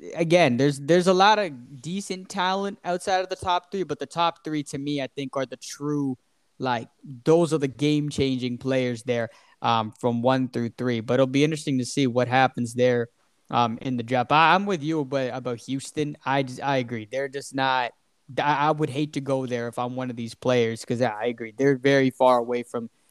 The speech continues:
competing with anything. So it'll be interesting to see how this ends up, um, shaping up to be. But the N F L, uh, the N B A draft will be in June.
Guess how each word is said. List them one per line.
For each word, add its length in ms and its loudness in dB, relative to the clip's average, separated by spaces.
competing 400 0
with 140 -4
anything. 440 -6
So 180 0
it'll 80 8
be 160 4
interesting 320 0
to 60 -6
see 200 0
how 220 6
this 160 0
ends 220 0
up, 220 -2
um, 420 -2
shaping 420 -4
up 140 -6
to 80 -16
be. 180 -4
But 140 -10
the 100 -4
N 80 0
F 140 -6
L, 120 -6
uh, 140 -2
the 260 -6
N 260 0
B 200 2
A 200 6
draft 580 -2
will 240 4
be 220 2
in 300 -2
June. 600 0